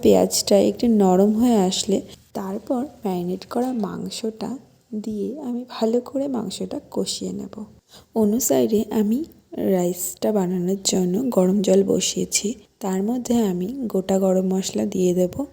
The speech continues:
গোটা গরম মশলা আমি দিয়েছি তেজপাতা, বড় এলাচ, ছোট এলাচ, জায়ফল আর দারচিনি। জলটা খুব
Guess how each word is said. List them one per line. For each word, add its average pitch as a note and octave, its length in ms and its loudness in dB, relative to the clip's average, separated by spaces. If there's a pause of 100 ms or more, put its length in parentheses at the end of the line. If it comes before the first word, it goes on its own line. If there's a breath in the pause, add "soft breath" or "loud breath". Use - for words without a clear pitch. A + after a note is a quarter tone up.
(200)
গোটা G3 280 2
গরম G3+ 280 2
মশলা G#3+ 340 -2
আমি A3 140 2
দিয়েছি F3+ 460 0
তেজপাতা, F#3 840 -2 (300)
বড় F3 340 4
এলাচ, F#3 260 -2 (180)
ছোট F#3+ 300 -4
এলাচ, F#3+ 600 0 (160)
জায়ফল F#3 800 -2 (320)
আর F#3+ 160 -2
দারচিনি। F#3 600 -4 (180)
জলটা G3 340 0
খুব B3 340 -2